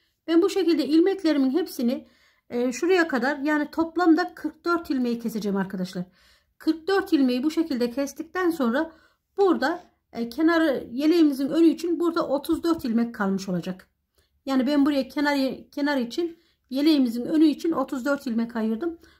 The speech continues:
Otuz dört ilmek kalacak. Ben toplamda kırk dört ilmeğimin hepsini kesip geleceğim. Yeleğimizin ilk kolunu kestim arkadaşlar. Toplamda kırk dört ilmek kestim ilk kol evimiz için.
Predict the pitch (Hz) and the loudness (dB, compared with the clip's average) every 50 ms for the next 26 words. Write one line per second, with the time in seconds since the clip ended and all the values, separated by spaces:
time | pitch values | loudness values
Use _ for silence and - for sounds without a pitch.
0 | _ _ - - 302 302 - 262 233 302 302 294 - 262 240 233 226 233 - - | _ _ -8 -8 -8 -6 -8 -6 -2 -2 -2 -2 -2 -2 0 0 0 -2 -2 -4
1 | 226 220 220 311 311 320 - 330 320 311 - 339 330 330 294 262 226 208 214 214 | -4 -4 -4 -4 -6 -6 -2 -2 -2 0 0 -2 -6 -4 -4 -4 -2 -2 -4 -6
2 | - - 269 - - - 311 302 302 - 240 226 220 220 226 247 294 254 - - | -8 -10 -12 -10 -6 -4 -4 -4 -4 -2 -2 0 0 0 0 0 -2 -4 -4 -6
3 | 233 233 233 269 269 - 320 - - 214 196 196 185 - 175 - _ _ _ _ | -6 -4 -4 -4 -6 -8 -8 -10 -10 -8 -8 -8 -8 -10 -14 -14 _ _ _ _
4 | _ _ _ _ _ _ _ _ _ _ _ _ _ _ _ _ - 240 311 349 | _ _ _ _ _ _ _ _ _ _ _ _ _ _ _ _ -2 0 2 4
5 | 427 427 392 349 330 - 320 285 311 349 339 330 - - 269 269 269 269 302 302 | 4 4 4 4 4 2 0 0 0 -2 -2 -2 -4 -6 -4 -2 -2 -2 -2 -2
6 | - 240 233 233 - 240 214 208 208 208 208 196 190 - 202 190 190 - - 339 | -4 -6 -8 -6 -6 -4 -4 -4 -6 -6 -8 -8 -8 -8 -8 -10 -8 -4 -4 -4
7 | 320 - 320 277 247 220 196 202 202 - - 269 254 - - 285 285 302 302 - | -2 0 0 2 2 2 2 0 -4 -6 -6 -8 -8 -6 -4 -2 -2 -2 -2 -2
8 | 294 277 277 277 277 - - 269 269 262 - - 285 277 - 285 262 240 - _ | 0 0 0 0 -2 -4 -2 -2 -2 -2 -4 -8 -8 -6 -6 -6 -8 -8 -10 _
9 | - 247 233 240 240 240 233 233 226 214 - - - 269 277 269 - | -8 -4 -2 -2 0 0 0 0 0 -2 -4 -8 -8 -6 -6 -6 -8